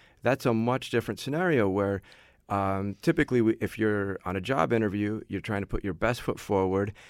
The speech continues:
and you prepare as much as you can, and you're being evaluated hopefully on your best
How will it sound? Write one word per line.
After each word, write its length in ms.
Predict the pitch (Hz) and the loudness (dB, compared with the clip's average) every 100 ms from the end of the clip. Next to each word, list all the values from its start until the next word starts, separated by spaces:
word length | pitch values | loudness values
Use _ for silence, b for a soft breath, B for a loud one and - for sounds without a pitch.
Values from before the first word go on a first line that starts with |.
| B _ | B _
and 440 | 107 110 107 104 98 | -2 0 2 2 2
you 300 | 104 101 95 | 2 2 0
prepare 400 | - - 117 120 | -2 2 4 4
as 140 | 113 | 4
much 180 | 113 107 | 2 0
as 140 | 104 | -2
you 80 | 98 | -2
can, 360 | 98 87 95 - _ _ _ _ _ - 90 | -2 -2 -2 -4 _ _ _ _ _ -12 -2
and 160 | 107 | 4
you're 100 | 117 | 4
being 220 | 120 120 | 4 2
evaluated 800 | 110 95 101 104 104 110 117 120 - _ | 2 2 2 2 4 4 4 0 -4 _
hopefully 320 | 110 117 135 123 | -6 -4 0 0
on 160 | 127 | 0
your 220 | 113 139 98 - _ _ | 2 0 0 -10 _ _
best 340 | - 226 - | -2 -2 -6